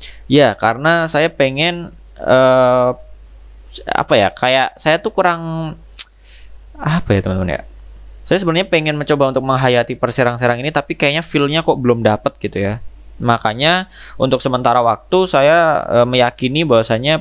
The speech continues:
Perserang Serang ini cuman saya mainin satu musim dengan beberapa konsep yang akan saya jelaskan setelah ini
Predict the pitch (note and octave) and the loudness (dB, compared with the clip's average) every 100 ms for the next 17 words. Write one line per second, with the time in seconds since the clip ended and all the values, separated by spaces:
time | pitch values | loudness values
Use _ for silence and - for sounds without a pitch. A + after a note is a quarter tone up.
0 | - C3+ B2+ A#2 B2 A#2 A#2+ D3 D3 C3 | -2 0 0 0 0 0 -2 -4 -2 -2
1 | B2 B2 A#2+ A#2+ A#2+ A#2+ A#2+ A#2 G2 G2 | 2 2 2 -2 -2 -4 -4 -6 -2 -2
2 | A2 C#3+ - - C#3 D3+ F3 G3+ D#3+ B2 | -2 -6 -12 -2 0 2 0 0 -2 0
3 | A#2+ - A#2+ B2 B2 F3 E3 D3 - C3+ | 0 0 -2 -2 -2 -4 -2 -4 -2 -2
4 | C3+ C3 A#2+ A2 A2 - C3+ C3 - G#2+ | -2 -2 0 0 0 -2 -2 -2 -2 2
5 | A2 B2+ G#2 | 2 2 -2